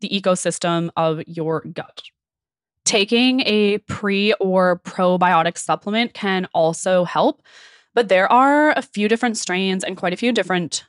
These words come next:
types. So I highly recommend consulting with your healthcare professional to ensure you're actually getting the right one for you. And honestly, before you begin taking any supplements at all, I highly recommend you consult with your doctor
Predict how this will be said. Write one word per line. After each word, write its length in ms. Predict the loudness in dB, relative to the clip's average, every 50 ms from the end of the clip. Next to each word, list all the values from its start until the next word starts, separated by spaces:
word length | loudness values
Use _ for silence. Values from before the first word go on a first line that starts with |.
| _ _
types. 480 | -10 -4 -2 0 0 0 -2 -4 -12 -12 -10
So 560 | -8 -2 2 2 4 4 4 4 4 2 2 0 -4 -12 -20 -20 -20 -20 _ _ -8 -6
I 40 | -4
highly 300 | -2 0 2 2 4 4
recommend 320 | 2 2 2 0 0 -2
consulting 420 | -2 -4 -2 -2 -2 0 0 -2
with 180 | -2 -2 -2 -4
your 80 | -4 -2
healthcare 400 | 0 -2 -2 -2 -2 -4 -4 -4
professional 400 | -2 -2 -2 -2 0 0 -4 -2
to 100 | -2 -2
ensure 260 | -2 -2 -2 -2 0
you're 160 | 0 2 2
actually 380 | 2 0 0 0 0 0 0 0
getting 480 | 0 0 0 0 0 0 0 -2 -4
the 160 | -4 -4 -6
right 340 | -4 -4 -2 0 0 0 -2 _
one 680 | -8 -8 -6 -2 -2 0 0 0 0 0 -2 -2 -4 -4 _ _ _ _
for 360 | -4 -2 0 2 2 0 -2 -4
you. 500 | -6 -8 -4 0 0 2 4 2 2 2 0 -6 -20 -20 -20 -10 -4 -2
And 140 | 0 2
honestly, 320 | 4 4 2 2 0 0 -2
before 340 | -2 -4 -4 -2 0 2 4
you 140 | 4 4
begin 340 | 2 2 0 2 0 0 0
taking 340 | -2 -4 -6 -6 -6 -6 -4
any 200 | -2 -2 -2 -2
supplements 720 | -2 -2 -4 -4 -4 -2 -2 -2 -2 -2 -4 -8 -8 -10 -10 -14 _ _ -2
at 120 | 0 0 2
all, 320 | 2 2 2 2 2 2 0
I 80 | 0
highly 680 | -2 -6 -6 -2 2 2 4 4 4 4 4 2 2 0
recommend 380 | -2 -2 -2 -2 -4 -4 -4
you 40 | -4
consult 280 | -6 -6 -4 -2 -2 -2
with 100 | -4 -6
your 60 | -4
doctor 480 | 0 0 0 0 0 -2 0 0 -2